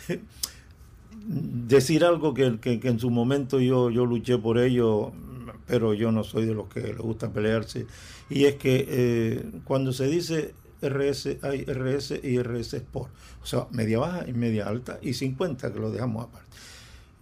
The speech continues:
Eh, se dice que la R S es hasta mil seiscientos centímetros, es, es coche de pequeña cilindrada, porque mil seiscientos no es un coche de mucha cilindrada.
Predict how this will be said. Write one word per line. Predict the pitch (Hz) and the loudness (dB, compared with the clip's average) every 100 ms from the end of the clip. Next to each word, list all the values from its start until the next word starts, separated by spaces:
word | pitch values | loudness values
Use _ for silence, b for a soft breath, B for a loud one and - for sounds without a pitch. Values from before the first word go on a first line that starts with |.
| - - | -16 -8
Eh, | 156 147 139 | -2 0 2
se | 156 | 2
dice | 180 180 185 | 2 4 2
que | 143 143 | 4 2
la | 127 113 110 131 | 4 2 2 0
R | 143 170 | 0 0
S | 165 165 165 | 0 -2 -2
es | |
hasta | 160 160 151 147 - - - - - - - - | -2 -4 -4 -6 -10 -20 -20 -20 -20 -20 -20 -2
mil | 156 175 | 2 2
seiscientos | 127 127 - 139 135 123 | 2 -2 0 -4 -2 -2
centímetros, | 120 110 117 90 82 - - | -2 -2 -2 -4 -8 -14 -12
es, | - - | -10 -10
es | - - - | -14 -18 -6
coche | 165 165 - | -6 -4 -8
de | 104 | -6
pequeña | 104 107 104 | -6 -6 -6
cilindrada, | 107 113 127 170 214 69 - - - B B - | -6 -4 -4 -4 -6 -10 -16 -20 -20 B B -8
porque | 160 147 | -6 -4
mil | 143 135 | -4 -4
seiscientos | 135 123 180 - 143 | -4 -2 -4 -4 -2
no | 127 | 0
es | 120 | 0
un | |
coche | 117 127 123 | -2 -2 -2
de | 120 | -2
mucha | 131 127 | -2 -4
cilindrada. | 127 135 151 190 147 | -4 -6 -4 -6 -6